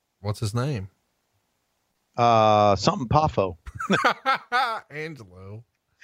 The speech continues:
Speaker 2: Angelo. I was
Speaker 1: <laughs>
Speaker 2: gonna say
Speaker 1: Something Poffo.
Speaker 2: Oh,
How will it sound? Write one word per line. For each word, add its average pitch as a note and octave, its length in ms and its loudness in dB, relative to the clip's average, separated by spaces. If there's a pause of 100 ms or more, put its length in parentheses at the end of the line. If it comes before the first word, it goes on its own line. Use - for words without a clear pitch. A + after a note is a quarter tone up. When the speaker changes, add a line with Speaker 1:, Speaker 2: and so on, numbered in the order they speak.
(160)
Speaker 2:
Angelo. F3 480 2 (260)
I F#3 80 4
was A#3 340 0
Speaker 1:
<laughs> - 20 -8
Speaker 2:
gonna F3 200 0
say E3+ 400 0
Speaker 1:
Something C4+ 600 -4
Poffo. C4+ 400 -4
Speaker 2:
Oh, B2+ 460 -4